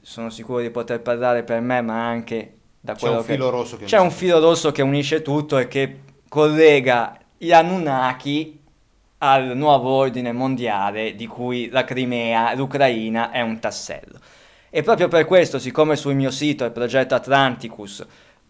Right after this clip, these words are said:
Speaker 1: porto avanti tutte le tematiche, non solo quelle legate al mondo prediluviano,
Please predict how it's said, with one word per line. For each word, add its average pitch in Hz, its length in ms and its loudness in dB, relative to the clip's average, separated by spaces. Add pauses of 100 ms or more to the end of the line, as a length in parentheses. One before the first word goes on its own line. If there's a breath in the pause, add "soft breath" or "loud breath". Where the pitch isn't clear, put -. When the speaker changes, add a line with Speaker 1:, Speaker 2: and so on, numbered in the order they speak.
(120)
Speaker 1:
porto 147 380 6
avanti 131 540 4
tutte 160 400 -4
le 117 120 -2
tematiche, 113 600 -2
non 110 160 -8
solo 131 320 0
quelle 127 300 0
legate 117 480 0
al 113 100 -2
mondo 117 680 -4
prediluviano, 120 1120 -4